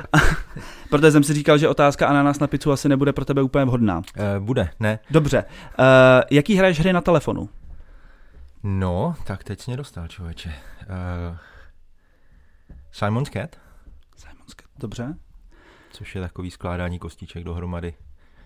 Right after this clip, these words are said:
Speaker 1: Takže
Speaker 2: Primárně v okamžiku, kdy čekáš na M H D nebo potřebuješ někde zaplnit dvě minuty času, tak je to taková ideální oddychovka.
Speaker 1: Mhm.
Speaker 2: A to je asi tak všechno.
Speaker 1: Jaký máš rád Lego?
Speaker 2: No tak,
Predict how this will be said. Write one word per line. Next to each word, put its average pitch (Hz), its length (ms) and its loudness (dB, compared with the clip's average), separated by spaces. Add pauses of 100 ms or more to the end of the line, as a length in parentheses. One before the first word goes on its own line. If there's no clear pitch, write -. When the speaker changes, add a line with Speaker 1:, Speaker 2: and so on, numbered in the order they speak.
(480)
Speaker 1:
Takže 104 180 -10
Speaker 2:
Primárně 98 380 0
v - 60 -12
okamžiku, 98 440 -6
kdy 95 180 -8
čekáš 95 340 -8
na 98 140 -6
M 95 120 -4
H 92 140 -4
D 92 160 -4
nebo 90 260 -6 (480)
potřebuješ 90 460 -12
někde 90 260 -8
zaplnit 87 380 -10
dvě 87 200 -6
minuty 87 300 -8
času, 85 320 -14
tak 85 200 -16
je 82 60 -12
to 87 120 -16
taková 85 300 -12
ideální 87 480 -4
oddychovka. 90 580 -10 (160)
Speaker 1:
Mhm. 110 640 -2 (220)
Speaker 2:
A 95 480 -6
to - 80 -14
je 90 60 -10
asi 85 200 -14
tak 92 120 -14
všechno. 92 320 -12 (1000)
Speaker 1:
Jaký 139 280 0
máš 208 220 2
rád 214 180 2
Lego? 190 240 0 (2500)
Speaker 2:
No 117 120 0
tak, - 320 -6